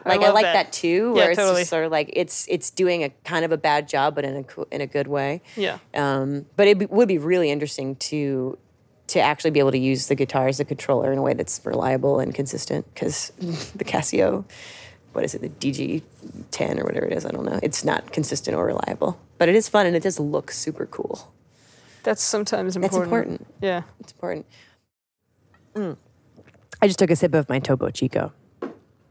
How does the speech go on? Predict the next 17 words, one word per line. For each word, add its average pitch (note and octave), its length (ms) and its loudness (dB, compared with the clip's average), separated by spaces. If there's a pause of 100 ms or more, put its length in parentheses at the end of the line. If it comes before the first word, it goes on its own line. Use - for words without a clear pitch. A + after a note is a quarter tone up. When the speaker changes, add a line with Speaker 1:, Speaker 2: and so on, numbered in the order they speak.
(480)
Speaker 2:
Um, F#3+ 220 6
well, A3+ 340 6 (220)
I'll G3+ 120 6
try C4 180 0
and, G3+ 220 2 (400)
I F#3 60 2
guess F#3+ 180 2
I F#3+ 40 -6
should E3+ 120 -4
try D#3+ 140 0
and C#3+ 200 0 (480)
do - 100 0
some D#3 160 0
sort D#3 180 4
of, D3 100 2
like, C#3 280 0 (120)
summary D3 600 0